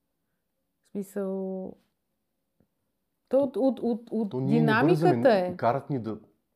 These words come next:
Speaker 1: Ма
Speaker 2: то,
Speaker 1: то
Speaker 2: то, значи, карат ни да
Speaker 1: динамиката в
Speaker 2: бързаме.
Speaker 1: София е различна динамиката. Аз като си отида на село, не бързам.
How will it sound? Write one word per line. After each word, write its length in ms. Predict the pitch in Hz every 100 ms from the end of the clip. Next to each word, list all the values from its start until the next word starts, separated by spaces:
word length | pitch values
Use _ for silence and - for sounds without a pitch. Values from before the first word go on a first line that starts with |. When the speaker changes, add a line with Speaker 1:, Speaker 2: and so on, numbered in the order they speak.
| _ _ _ _ -
Speaker 1:
Ма 100 | 202
Speaker 2:
то, 0 |
Speaker 1:
то 140 | 269
Speaker 2:
то, 60 | 277
значи, 140 | 294
карат 200 | 262 254
ни 80 | 302
да 60 | 277
Speaker 1:
динамиката 100 | 285 220
в 20 |
Speaker 2:
бързаме. 120 | 190 -
Speaker 1:
София 340 | 247 254 294
е 40 |
различна 500 | 269 208 233 254 294
динамиката. 560 | 247 233 214 190 190 202
Аз 100 | 220
като 180 | - -
си 120 | 214
отида 280 | 202 208 254
на 140 | 254
село, 300 | 208 220 226
не 100 | 240
бързам. 560 | 220 208 247 247 190 180